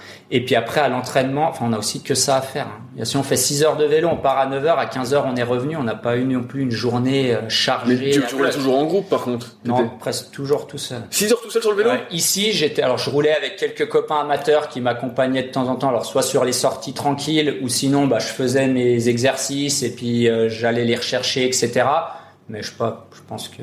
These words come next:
Speaker 1: quatre-vingt-dix pour cent du temps, je roulais tout seul. J'étais le seul pro ici, moi, euh, dans le département, euh, pendant très longtemps. Après, il y en a eu quelques autres. Donc, je roulais principalement tout seul, quoi.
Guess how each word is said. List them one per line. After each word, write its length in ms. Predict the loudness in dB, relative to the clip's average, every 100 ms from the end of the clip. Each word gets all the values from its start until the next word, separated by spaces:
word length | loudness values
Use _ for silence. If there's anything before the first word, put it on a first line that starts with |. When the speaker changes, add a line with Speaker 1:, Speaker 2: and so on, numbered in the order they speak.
| -8
Speaker 1:
quatre-vingt-dix 520 | -4 -2 0 0 -2
pour 200 | -2 -4
cent 140 | -2 -2
du 120 | -2
temps, 160 | 0 -2
je 100 | 0
roulais 200 | 0 0
tout 100 | -2
seul. 220 | 0 2
J'étais 160 | 4 2
le 60 |
seul 280 | 2 2 2
pro 260 | 0 2 2
ici, 300 | 2 0 -2
moi, 180 | -2 0
euh, 320 | 0 0 -2
dans 220 | -2 -4
le 220 | -2 -2 0
département, 760 | 0 0 0 0 4 2 0 -8 -16 -18 -20 -6
euh, 280 | 0 2 2
pendant 260 | 0 -6 -6
très 200 | 2 2
longtemps. 320 | 4 2 2
Après, 300 | 2 0 -2
il 20 |
y 40 | -2
en 120 | -4
a 80 | -6
eu 100 | -8
quelques 640 | -6 -8 -4 -4 -2 0 2
autres. 280 | 2 0 -10 -20 -2
Donc, 200 | 0 0
je 80 | -4
roulais 440 | 2 2 2 -4 -8
principalement 600 | -4 -2 -2 -2 0 -2
tout 120 | -4
seul, 220 | -4 -4
quoi. 80 | -4